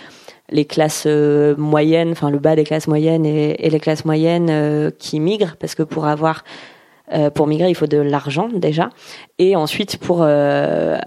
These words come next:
inscrire la migration dans son champ des possibles, je fais un peu de Bourdieu, hein, coucou Sciences Po, <laughs> pour, euh, pour intégrer la migration dans son champ des possibles, pour imaginer que cette condition de vie qu'on a, on peut la changer en passant ailleurs,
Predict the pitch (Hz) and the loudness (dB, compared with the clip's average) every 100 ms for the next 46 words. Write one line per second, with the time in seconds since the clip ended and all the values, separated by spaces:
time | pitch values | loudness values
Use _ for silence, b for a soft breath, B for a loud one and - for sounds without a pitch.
0 | - - 165 - - - 196 180 160 156 | -10 -4 -2 -2 -6 -2 0 2 2 0
1 | 156 - 170 156 156 147 - 190 165 160 | 0 0 -2 -2 -6 -4 -2 0 2 0
2 | 147 - 233 233 - - 151 160 156 156 | -2 -2 -2 -2 -2 -4 -4 -4 -2 -2
3 | 151 175 165 160 165 - 170 _ 190 170 | 0 -2 -2 -4 -4 -6 -12 _ -4 -2
4 | 175 165 156 208 269 539 440 508 - 214 | 0 0 -2 -6 -2 2 4 4 2 2
5 | 196 196 - 539 466 - - 196 170 170 | 2 -2 0 0 2 2 0 2 4 4
6 | 156 151 151 151 - 170 175 180 190 180 | 4 4 4 2 2 2 2 2 4 4
7 | 180 170 208 165 151 156 202 185 180 175 | 2 2 2 0 -2 -2 0 0 0 -2
8 | 196 151 - 214 214 202 202 208 202 B | -4 -6 -4 0 2 2 0 0 -2 B
9 | B B B - 170 - 190 185 - - | B B B -2 -2 2 0 0 -4 -2
10 | 202 196 190 208 196 185 175 202 190 180 | 0 0 0 0 2 0 0 -4 -2 0
11 | 180 180 - 151 - 208 185 175 185 180 | 0 0 -2 -4 0 2 2 0 -2 0
12 | 175 185 175 185 180 170 160 180 165 165 | 0 0 0 0 0 0 0 -2 0 2
13 | 208 | 2